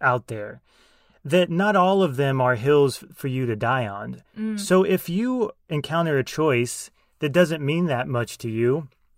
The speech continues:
Speaker 1: then, as Kylie's saying, defer to your group, uh, which is a choice, by the way, um,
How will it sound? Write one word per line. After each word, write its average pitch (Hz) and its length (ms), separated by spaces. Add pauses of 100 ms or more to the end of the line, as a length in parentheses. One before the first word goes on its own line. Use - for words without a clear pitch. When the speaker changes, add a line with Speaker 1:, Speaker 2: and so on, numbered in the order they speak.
(480)
Speaker 1:
then, 170 480 (680)
as 165 140
Kylie's 185 360
saying, 123 460 (140)
defer 185 460
to 165 680
your 143 560 (240)
group, 131 380 (500)
uh, 127 360 (1080)
which 147 220
is 139 100
a 120 60
choice, 123 320
by 104 160
the 104 100
way, 110 320 (580)
um, 147 360